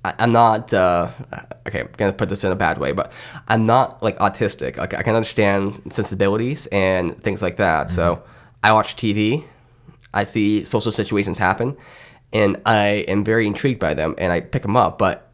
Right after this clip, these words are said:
Speaker 1: it's like, if I get a certain emotion or feeling, I wonder why I got that emotion or why I got that feeling. And I have to understand the, the details of it. It's not just like, uh, like watching Game of Thrones. Certain things happen in that series,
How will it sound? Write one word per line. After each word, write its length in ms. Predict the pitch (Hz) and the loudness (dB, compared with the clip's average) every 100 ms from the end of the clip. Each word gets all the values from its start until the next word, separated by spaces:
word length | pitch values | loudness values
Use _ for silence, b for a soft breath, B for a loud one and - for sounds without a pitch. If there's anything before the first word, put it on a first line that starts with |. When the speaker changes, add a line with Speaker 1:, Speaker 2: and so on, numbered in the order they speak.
| _ | _
Speaker 1:
it's 340 | - 117 - | -6 -6 -2
like, 320 | 117 104 101 - _ _ _ _ | 0 0 -2 -16 _ _ _ _
if 180 | 123 - | -4 2
I 80 | 120 | 2
get 160 | 120 127 | 4 2
a 20 | |
certain 380 | 131 - 107 - | 0 -4 -6 -4
emotion 440 | 107 98 113 135 92 | 0 0 0 -2 -2
or 60 | |
feeling, 540 | - 113 110 123 - - | -4 -4 0 0 -2 -2
I 80 | 104 | 0
wonder 300 | 107 107 101 | 2 0 -2
why 420 | 117 110 104 92 | -4 0 4 4
I 60 | 92 | 2
got 160 | 85 | -2
that 100 | 82 | -4
emotion 380 | 85 76 78 67 | -2 -4 -4 -8
or 240 | - 82 - | -2 -4 -4
why 220 | 87 90 90 | -2 0 0
I 60 | |
got 180 | 85 - | -2 -6
that 180 | 60 - | -8 -6
feeling. 320 | 64 64 - b b b b b | -8 -8 -10 b b b b b
And 160 | 107 98 | -2 2
I 60 | |
have 160 | 113 117 | 2 2
to 60 | 107 | 0
understand 720 | 101 - 101 87 87 87 - _ | -2 -2 -2 -2 -2 -4 -8 _
the, 160 | - 107 | -8 -6
the 120 | 113 | -2
details 380 | 113 139 92 80 | 0 2 0 -2
of 100 | - | -6
it. 160 | 62 - | -8 -8
It's 100 | - | 2
not 160 | 117 113 | 2 2
just 160 | 101 | 0
like, 380 | 98 85 80 - b b b b b b b | 0 0 -2 -8 b b b b b b b
uh, 100 | 107 - | -8 -2
like 220 | 107 87 | -2 2
watching 260 | 120 117 107 | 2 4 0
Game 180 | 101 90 | 0 -2
of 80 | |
Thrones. 600 | - 104 69 71 - - - | 0 0 0 -4 -6 -10 -12
Certain 320 | - 101 95 95 | -6 -4 -2 -2
things 220 | 90 98 | -2 0
happen 280 | 87 - 82 | -2 -2 -4
in 120 | 78 | -4
that 260 | 73 - | -6 -6
series, 640 | - 101 80 76 87 - | -2 -2 0 -2 -4 -8